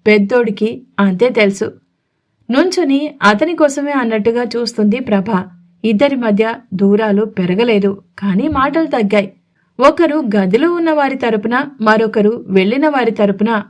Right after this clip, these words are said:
ఆలోచిస్తున్న ఆలోచనలు వారి మధ్య ఏకాభిప్రాయాన్ని చెరిపేస్తున్నాయి.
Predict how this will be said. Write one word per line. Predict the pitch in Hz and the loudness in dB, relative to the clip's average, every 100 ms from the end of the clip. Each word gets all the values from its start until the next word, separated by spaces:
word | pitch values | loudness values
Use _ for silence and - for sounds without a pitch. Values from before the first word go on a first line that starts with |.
| _ | _
ఆలోచిస్తున్న | 185 180 220 240 247 - 233 277 294 - _ _ 208 | -4 0 0 0 -8 -4 -2 -2 -4 -16 _ _ 2
ఆలోచనలు | 247 349 370 330 254 233 | 4 4 0 -2 -2 0
వారి | 247 233 208 202 | 0 0 0 2
మధ్య | 196 185 208 214 202 - _ 214 | 0 0 0 -2 -6 -16 _ 2
ఏకాభిప్రాయాన్ని | 247 277 311 247 240 196 202 196 190 208 - _ - | 2 4 2 2 -4 0 2 2 0 -4 -8 _ 0
చెరిపేస్తున్నాయి. | 175 196 254 254 214 202 196 | 0 0 -2 -2 0 0 -2